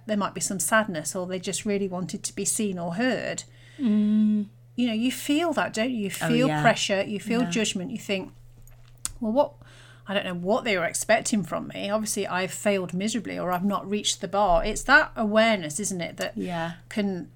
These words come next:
Speaker 1: uh, you know, can really make you. So if you're in a relationship with somebody, like you say, that's, um, that gets you for who you are, a-, allows you to be yourself,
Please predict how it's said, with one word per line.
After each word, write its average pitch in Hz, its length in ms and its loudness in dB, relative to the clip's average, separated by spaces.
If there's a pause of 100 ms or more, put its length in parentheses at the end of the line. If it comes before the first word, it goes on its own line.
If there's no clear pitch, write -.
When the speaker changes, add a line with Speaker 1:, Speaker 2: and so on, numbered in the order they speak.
Speaker 1:
uh, 214 160 -8
you 208 120 -4
know, 170 200 -2
can 202 180 0
really 196 360 2
make 190 220 -4
you. 202 60 -10
So 214 360 -2 (600)
if 226 160 -4
you're 269 140 4
in 330 120 6
a 320 40 4
relationship 240 800 2
with 214 120 -8
somebody, 202 460 0
like 196 220 -2
you 196 80 -8
say, 202 380 2
that's, - 480 -2 (300)
um, 185 400 -4 (560)
that - 280 -8
gets - 340 0
you 226 100 2
for 214 160 -6
who 214 120 0
you 208 240 0
are, 175 180 0
a-, 185 220 -6 (100)
allows 214 480 2
you 214 80 0
to - 140 -8
be 214 80 -2
yourself, 190 720 -4